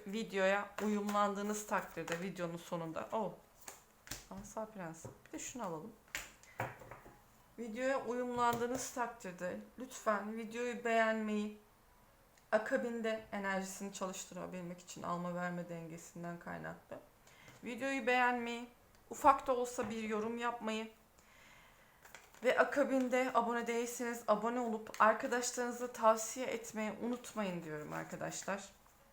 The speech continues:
Ve Kova burcu eğer sizin güneş burcunuzsa veya yükselen burcunuzsa, akabinde ay burcunuz,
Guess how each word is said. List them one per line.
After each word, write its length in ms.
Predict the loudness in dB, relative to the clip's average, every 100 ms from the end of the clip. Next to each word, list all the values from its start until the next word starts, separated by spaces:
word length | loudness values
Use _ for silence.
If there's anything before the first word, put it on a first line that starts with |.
| -20 -20 -20 -20 -20 -18 -18 -20 -20 -20 -20 -20 0
Ve 420 | 6 6 4 -8 -20 -20 -20 -20 -18 -20 -20 -20 -20 -20 -20 -20 -20 -20 -20 -20 -20 -20 -20 -20 -20 -20 -20 -20 -18 -8
Kova 380 | 2 8 8 8
burcu 300 | 2 -2 0
eğer 400 | 4 8 8 6 0 -12 -20 -20 -20 -20 -20 -20 -16
sizin 360 | -10 -4 -2
güneş 400 | 0 -2 -2 -4
burcunuzsa 680 | -4 -4 -4 -6 0 2 2 0 -8 0
veya 160 | 2
yükselen 580 | 2 -2 -4 0 0 0
burcunuzsa, 600 | -6 -8 -12 -12 -8 -8 -10 -20 -20 -20 -20 -20 -20 -8 -2
akabinde 600 | 0 2 2 2 4 8
ay 320 | 12 12 8
burcunuz, 640 | -2 -2 0 0 -4 -12